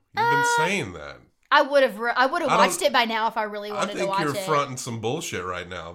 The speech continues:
Speaker 1: that you're pretending like you don't wanna watch Glow when, like, every time we see it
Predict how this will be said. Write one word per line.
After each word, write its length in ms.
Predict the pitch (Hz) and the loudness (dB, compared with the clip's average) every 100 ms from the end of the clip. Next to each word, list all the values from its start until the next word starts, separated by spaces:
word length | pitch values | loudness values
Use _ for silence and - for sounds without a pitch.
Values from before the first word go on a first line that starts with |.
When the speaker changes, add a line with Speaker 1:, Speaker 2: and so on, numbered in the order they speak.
| 92 | -8
Speaker 1:
that 140 | 95 | -8
you're 80 | 104 | -8
pretending 400 | - 117 120 104 | -14 -8 -6 -6
like 220 | 98 95 | -6 -8
you 60 | 104 | -8
don't 160 | 101 98 | -6 -6
wanna 160 | 95 | -6
watch 320 | 92 92 90 | -6 -8 -10
Glow 400 | 80 85 110 101 | -14 -6 -4 -4
when, 280 | 85 90 90 | -8 -12 -12
like, 300 | 90 87 85 | -12 -12 -10
every 240 | 104 101 101 | -8 -8 -6
time 300 | 113 101 98 | -4 -4 -4
we 100 | 95 | -8
see 300 | - 107 101 | -8 -6 -4
it 140 | 98 | -6